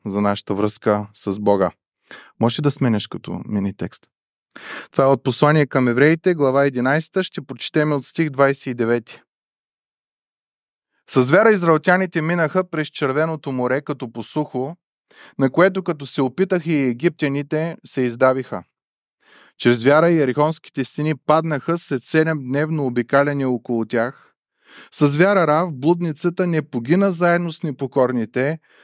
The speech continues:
като прие съгледвачите с мир.“ И какво повече да кажа, защото няма да ми стигне времето да приказвам за Гедеон, Барак, Самсон и Ефтай,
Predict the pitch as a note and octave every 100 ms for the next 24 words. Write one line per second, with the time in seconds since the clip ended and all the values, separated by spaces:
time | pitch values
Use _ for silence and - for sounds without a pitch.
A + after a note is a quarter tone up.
0 | _ _ C#3 C3 B2 C3 C#3 D3 - B2
1 | B2 A#2 C3 C3 - B2+ - A2+ - A#2
2 | A2 G#2+ _ _ _ _ _ _ _ _
3 | - C3+ C#3 G3+ F#3 G3+ G3+ - C#3 C#3
4 | E3+ F#3+ E3 C#3+ - F#3 D#3 C#3 D3+ F#3
5 | F#3 D#3+ C#3 - - F3 D#3+ C3 D#3 F3
6 | E3 F3 D3+ - B2+ D3 D#3 E3+ D#3 C3
7 | G#2 G2+ A#2+ C#3+ D#3 B2 G#2+ B2 C3+ -
8 | B2+ A2+ - A#2+ C3 C#3 G#2+ - A#2 B2
9 | C#3